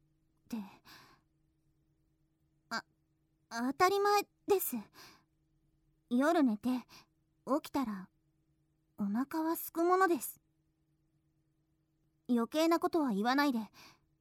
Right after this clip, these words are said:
早く出て行ってください。ん？待ってください。一緒に持っている、その包帯と瓶は？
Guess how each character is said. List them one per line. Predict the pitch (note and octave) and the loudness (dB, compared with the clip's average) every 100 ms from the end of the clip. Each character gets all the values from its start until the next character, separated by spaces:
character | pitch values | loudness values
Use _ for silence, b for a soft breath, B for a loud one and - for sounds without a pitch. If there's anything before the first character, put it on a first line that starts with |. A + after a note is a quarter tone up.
| _ _ _ _ _ | _ _ _ _ _
早 | G#3+ A#3+ D4+ E4 | -10 -2 0 0
く | - | 0
出 | A3+ B3+ | -4 -2
て | D#4 | -2
行 | |
っ | |
て | C#4+ | -2
く | A#3 | -4
だ | G#3+ | -6
さ | - A3 | -8 -8
い。 | G#3+ _ _ _ _ _ _ _ _ _ _ _ _ _ _ _ _ _ _ _ _ _ _ _ _ _ _ _ _ _ _ _ _ _ _ _ _ _ B3+ | -10 _ _ _ _ _ _ _ _ _ _ _ _ _ _ _ _ _ _ _ _ _ _ _ _ _ _ _ _ _ _ _ _ _ _ _ _ _ -8
ん？ | B3+ C4 _ B B B _ _ _ _ _ _ _ _ _ _ - | -8 -10 _ B B B _ _ _ _ _ _ _ _ _ _ -2
待 | D4 F4 | 0 2
っ | |
て | G4 | 0
く | E4+ | -2
だ | C4 | -4
さ | - B3 | -4 -6
い。 | A3 - B B _ _ _ _ _ _ _ _ _ _ - | -6 -10 B B _ _ _ _ _ _ _ _ _ _ -8
一 | A#3+ | -6
緒 | - D#4 | -2 2
に | E4 | 4
持 | E4+ | 4
っ | F4 | 2
て | E4+ | 0
い | C4 | -2
る、 | G3 F#3+ - b b _ _ _ _ _ | -4 -10 -18 b b _ _ _ _ _
そ | - - A#3+ | -20 -6 -2
の | B3+ B3+ | 0 0
包 | A#3+ C4 | 0 0
帯 | D4 D#4+ | 2 0
と | D#4+ | 0
瓶 | C4+ E4+ D4 | 0 4 4
は？ | G3+ F#3 | 2 -8